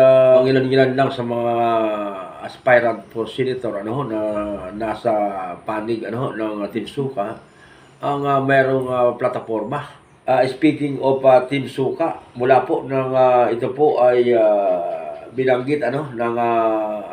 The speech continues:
ating Pangulo doon po sa kanilang, ah, proclamation rally, yung, ah, salitang, ah, pinabili lamang ng, ah, kanilang nanay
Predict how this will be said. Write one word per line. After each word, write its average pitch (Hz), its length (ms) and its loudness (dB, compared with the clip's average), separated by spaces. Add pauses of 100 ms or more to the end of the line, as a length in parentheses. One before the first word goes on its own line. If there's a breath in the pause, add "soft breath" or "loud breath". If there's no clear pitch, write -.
ating 123 320 -4
Pangulo 120 480 -2
doon 110 240 -4
po 113 240 -4
sa 113 80 -4
kanilang, 113 400 0
ah, 107 160 0
proclamation 110 560 -6
rally, 107 480 -4 (720 loud breath)
yung, 147 320 4
ah, 131 960 2
salitang, 135 560 0
ah, 123 160 2
pinabili 123 400 -2
lamang 120 560 0
ng, 117 200 -6 (120)
ah, 113 160 -4
kanilang 120 240 -4
nanay 123 640 -4